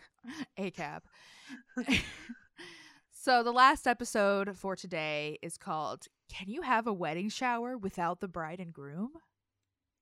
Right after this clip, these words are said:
Speaker 1: What
Speaker 2: Yeah,
Speaker 1: a catchy
Speaker 2: if
Speaker 1: title.
Speaker 2: the bride and groom are just being little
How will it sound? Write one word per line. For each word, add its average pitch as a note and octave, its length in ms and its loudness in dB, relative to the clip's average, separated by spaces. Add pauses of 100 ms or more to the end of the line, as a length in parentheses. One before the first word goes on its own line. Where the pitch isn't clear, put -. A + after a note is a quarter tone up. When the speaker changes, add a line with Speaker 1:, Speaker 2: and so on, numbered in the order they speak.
Speaker 1:
What G3+ 140 -2
Speaker 2:
Yeah, E3 80 2
Speaker 1:
a D#3+ 100 4
catchy - 140 -8
Speaker 2:
if E3 60 -12
Speaker 1:
title. F3+ 140 0
Speaker 2:
the E3 40 -6
bride E3 220 6
and D#3+ 120 -4
groom E3 300 0
are D#3+ 80 -2
just D#3+ 180 -8
being D#3 420 -6 (340)
little F3 360 -4